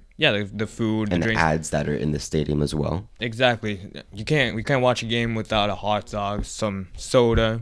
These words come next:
Speaker 2: Yeah, some water.
Speaker 1: some popcorn,
Speaker 2: Some cold
Speaker 1: whatever
Speaker 2: water.
Speaker 1: it may be. But it turns out to, Josh, you, you can't believe this number, but
Speaker 2: What's up?
Speaker 1: the average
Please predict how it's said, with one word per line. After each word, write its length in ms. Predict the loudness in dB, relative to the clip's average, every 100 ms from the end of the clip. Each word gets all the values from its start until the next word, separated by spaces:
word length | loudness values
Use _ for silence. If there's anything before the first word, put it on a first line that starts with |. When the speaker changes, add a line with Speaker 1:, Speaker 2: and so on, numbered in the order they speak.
| -6
Speaker 2:
Yeah, 240 | -6 -6 -4
some 220 | 0 4
water. 300 | 6 4 0
Speaker 1:
some 240 | -4 -6 0
popcorn, 720 | 2 2 -2 -4 -4 -4 -8 -8 -2
Speaker 2:
Some 100 | 0
cold 160 | 4
Speaker 1:
whatever 240 | 6 6 6
Speaker 2:
water. 80 | 4
Speaker 1:
it 40 |
may 180 | 2 0
be. 240 | 2 2
But 320 | 2 0 0 -2 -14 -20 -16 -18 -18 -8
it 340 | 0 0 0 -4 -10 -10 -10 0
turns 320 | 2 4 4
out 200 | 4 2
to, 340 | -2 -4 -6 -12 -20 -20 _ -20 -20 -6
Josh, 360 | -2 -2 -2
you, 100 | -2
you 160 | -2 -2
can't 220 | 0 0
believe 280 | 2 2 2
this 160 | -2 -2
number, 260 | -2 0
but 200 | -2 -2
Speaker 2:
What's 140 | -2 2
up? 40 |
Speaker 1:
the 120 | 2 6
average 520 | 8 10 8 2